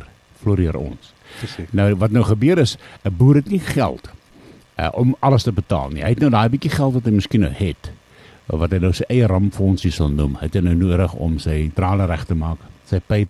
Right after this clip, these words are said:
Speaker 1: te probeer regmaak, bietjie voer aan te koop. En jy moet nou, al die boere wil nou op dieselfde tyd koop. So die, die, die, dit vat 'n bietjie tyd om daai goeders te kry.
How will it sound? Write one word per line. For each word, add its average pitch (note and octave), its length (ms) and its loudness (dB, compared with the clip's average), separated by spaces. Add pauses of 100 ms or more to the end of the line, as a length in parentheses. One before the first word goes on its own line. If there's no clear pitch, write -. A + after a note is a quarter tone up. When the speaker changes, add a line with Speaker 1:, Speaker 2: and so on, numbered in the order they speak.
Speaker 1:
te G2+ 120 -4
probeer F2 320 -2
regmaak, D#2+ 440 -2 (180)
bietjie F2+ 220 -4
voer G2+ 340 -2
aan D2 100 -6
te - 100 -4
koop. - 200 -6
En G2 60 0
jy G2 60 0
moet G#2+ 140 0
nou, G#2+ 320 -2
al C3+ 120 -8
die D3+ 120 -2
boere A2+ 320 0
wil G2+ 100 0
nou F#2+ 140 -2
op E2+ 80 -6
dieselfde G#2+ 340 -6
tyd A2+ 200 -6
koop. - 180 -10 (840)
So - 160 -2
die, F#2+ 220 0
die, E2+ 260 -2
die, E2+ 160 -4
dit - 120 -10
vat A#2 180 -4
'n B2+ 60 -2
bietjie A2+ 220 -2
tyd A#2+ 220 -2
om E2 120 -2
daai C#2+ 140 -2
goeders F#2+ 260 -4
te F#2+ 100 -4
kry. F#2 300 0